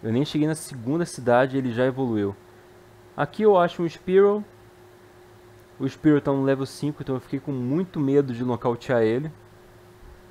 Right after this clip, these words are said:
Eu realmente queria esse Spearow especificamente. Então eu decidi que seria mais seguro só jogar uma bola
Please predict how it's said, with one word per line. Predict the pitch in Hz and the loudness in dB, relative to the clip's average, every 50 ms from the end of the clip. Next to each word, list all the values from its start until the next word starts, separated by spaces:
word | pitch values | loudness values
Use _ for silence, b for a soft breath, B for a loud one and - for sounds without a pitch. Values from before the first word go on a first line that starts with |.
| - | -12
Eu | - 101 | -8 -6
realmente | 92 107 139 151 147 151 147 - - | -2 0 2 2 2 0 -2 -4 -8
queria | - - 170 139 117 117 127 147 156 147 113 | -10 -6 -4 -2 -2 0 2 2 4 4 4
esse | 95 117 139 170 170 - - | 2 2 0 0 -2 -4 -10
Spearow | 135 - - - 131 135 143 139 | -16 -16 -14 -10 -6 -4 -4 -4
especificamente. | 123 - - 120 110 - - - - - 131 117 110 107 120 139 - - - - - - - - - - - - - - - | -6 -8 -10 -12 -10 -12 -14 -14 -10 -6 -6 -4 -4 -4 -4 -6 -10 -12 -20 -20 -20 -20 -20 -20 -20 -20 -20 -20 -18 -12 -8
Então | 117 120 135 | -4 -2 0
eu | 131 | 0
decidi | 131 139 135 - 131 139 | 0 -2 -2 -4 -8 -8
que | 135 - | -8 -6
seria | - 156 143 139 | -4 -2 -2 0
mais | 143 147 147 143 | 0 -2 -4 -6
seguro | - - 127 117 135 139 139 | -8 -10 -8 -6 -6 -6 -8
só | - - - 175 180 | -8 -8 -6 -6 -4
jogar | 170 180 170 147 147 151 | -4 -4 -2 0 0 0
uma | 156 147 143 | 0 0 -2
bola | 127 123 123 127 143 156 156 156 151 | -2 0 0 0 0 0 0 -2 -4